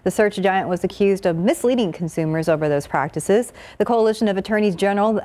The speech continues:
that announced the settlement described it as the largest multi-state privacy settlement in U S history.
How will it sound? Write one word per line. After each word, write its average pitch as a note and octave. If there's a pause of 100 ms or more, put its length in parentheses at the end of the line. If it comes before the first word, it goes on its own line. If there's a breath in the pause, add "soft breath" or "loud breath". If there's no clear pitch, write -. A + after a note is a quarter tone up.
(120)
that G3
announced F#3+ (140)
the F3
settlement G3+
described F#3+
it G3+
as F3
the F3+
largest G3 (100)
multi-state F#3
privacy F#3
settlement E3+ (200)
in C#4+
U C#3+
S -
history. E3+